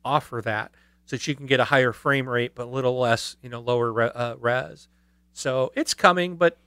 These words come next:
I don't think the console gamers haven't demanded it because, first of all, most T Vs never had the resolution that monitors had, and they're not as,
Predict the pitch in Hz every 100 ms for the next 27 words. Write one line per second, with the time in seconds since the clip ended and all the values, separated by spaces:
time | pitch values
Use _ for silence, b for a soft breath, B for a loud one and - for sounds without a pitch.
0 | _ _ _ 202 220 202 202 190 _ _
1 | 127 - 151 160 147 139 143 135 143 147
2 | 139 127 135 156 139 143 131 127 135 127
3 | - _ _ _ _ _ _ _ 151 -
4 | 147 139 127 - _ 135 156 - - 151
5 | 131 151 156 131 - - _ _ _ _
6 | _ _ _ _ _ 143 143 135 127 139
7 | 135 131 123 131 127 127 131 131 131 123
8 | 123 123 110 107 107 - - _ _ _
9 | _ 123 120 123 123 131 131 120